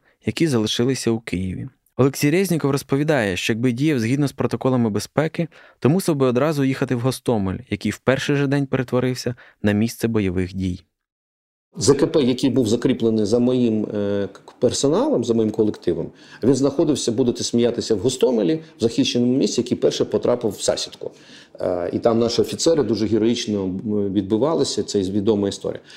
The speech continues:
Speaker 2: Але теоретично, якби ми туди перемістились хоча б за день, за два, то в мене би половина міністерства була би там, майже в полоні.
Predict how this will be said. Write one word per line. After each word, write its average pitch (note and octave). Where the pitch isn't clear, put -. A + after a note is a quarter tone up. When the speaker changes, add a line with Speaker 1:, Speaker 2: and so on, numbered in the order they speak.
Speaker 2:
Але B2
теоретично, D3
якби A#2+
ми C#3+
туди C#3
перемістились C3+
хоча A#2+
б A2+
за A2+
день, C3
за D3
два, G#3+
то A3+
в -
мене C#3
би A#2
половина C3
міністерства C3
була G#2+
би G#2+
там, -
майже G#2
в G2+
полоні. F2